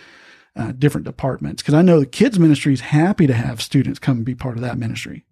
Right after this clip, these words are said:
you know, hold babies and do, you know, Sunday school and whatnot. They love having kids come in. Those kids love them. But every other ministry in the church seems to really struggle with letting students be part of what they're doing before they become,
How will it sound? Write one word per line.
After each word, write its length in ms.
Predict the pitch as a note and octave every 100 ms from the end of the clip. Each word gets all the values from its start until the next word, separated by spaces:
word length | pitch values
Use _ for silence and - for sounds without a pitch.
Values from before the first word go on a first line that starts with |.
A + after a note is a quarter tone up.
| _ _ _ _ _ -
you 80 | B2
know, 80 |
hold 240 | A2 C#3 A#2
babies 440 | C3 C3 C3 B2
and 200 | A2+ A#2
do, 320 | C3+ B2+ A#2+ B2+ _ D#3+
you 80 |
know, 80 | B2
Sunday 260 | A2+ C#3+ B2
school 400 | - C#3+ B2+ A#2
and 160 | A2+
whatnot. 320 | - C#3 C#3 - - - -
They 140 | C#3 F3
love 380 | B2+ C3 F3 D#3+
having 220 | C3 A#2
kids 220 | C3 B2
come 180 | C3 A#2+
in. 180 | B2+ B2
Those 140 | B2
kids 240 | - C3
love 240 | A#2+ B2 A#2
them. 360 | D3+ F3 - _ _ _ _ _ _ -
But 320 | C#3+ C3 - _
every 220 | D#3+ E3+ F#3+
other 120 | D#3+
ministry 360 | D#3+ F3 -
in 80 | C#3+
the 60 | A#2+
church 480 | - F#3+ F3+ - -
seems 260 | D3+ C#3+
to 120 | - C3+
really 180 | B2+
struggle 520 | A#2 - E3+ G3+ E3 B2
with 200 | A#2+ B2+
letting 320 | C3+ C#3 C3
students 500 | - D3+ D#3 C3 -
be 160 | D3
part 460 | C3+ - C#3 D3 -
of 380 | C3 C3 B2+ C3
what 180 | C3 B2+
they're 140 | C#3+
doing 520 | A2 C#3+ E3+ B2+ B2
before 500 | B2+ A2 - D3+ D3+
they 140 | C3+ C3+
become, 560 | C3+ C3+ B2 A#2 A#2